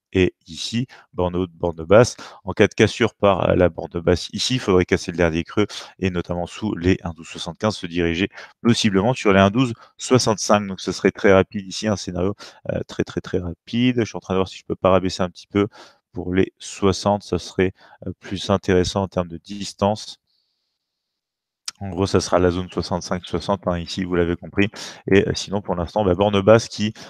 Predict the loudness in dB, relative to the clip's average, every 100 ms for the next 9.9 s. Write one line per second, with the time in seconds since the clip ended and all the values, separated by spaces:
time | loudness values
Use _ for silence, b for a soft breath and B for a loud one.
0 | B -8 -6 -4 -6 -6 -4 2 4 6
1 | 4 4 4 2 2 0 0 -2 -2 -4
2 | -4 -4 -4 -4 -6 -6 -6 -2 0 2
3 | -2 -4 -2 -2 0 0 0 -6 -6 -8
4 | 0 0 0 -8 -2 -2 0 0 B B
5 | B 2 4 4 2 0 0 -2 -4 -6
6 | -6 -4 -4 -6 -6 -6 -8 -8 -6 -6
7 | b b -12 -8 -8 -6 -2 -2 -2 -8
8 | -8 -6 2 4 4 2 0 -2 -2 -2
9 | -2 2 4 6 4 4 2 4 2